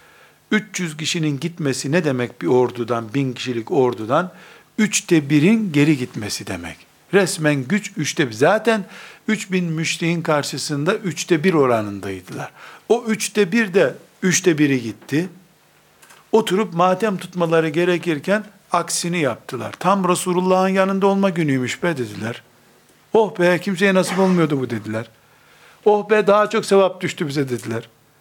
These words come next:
İşte bu, "فَمَا وَهَنُوا لِمَا أَصَابَهُمْ ف۪ي سَب۪يلِ اللّٰهِ." Allah yolunda meşakkat gördüklerinde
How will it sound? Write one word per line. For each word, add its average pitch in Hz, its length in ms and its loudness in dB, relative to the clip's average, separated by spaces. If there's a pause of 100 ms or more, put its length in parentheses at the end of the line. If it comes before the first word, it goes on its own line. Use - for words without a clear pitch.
(840)
İşte 165 320 0
bu, 214 240 4 (200)
"فَمَا 185 320 4
وَهَنُوا 170 480 2
لِمَا 156 380 2
أَصَابَهُمْ 139 560 0
ف۪ي 135 180 -6
سَب۪يلِ 123 440 0
اللّٰهِ." 113 360 -2 (400)
Allah 175 360 2
yolunda 185 400 2
meşakkat 170 680 0
gördüklerinde 151 920 2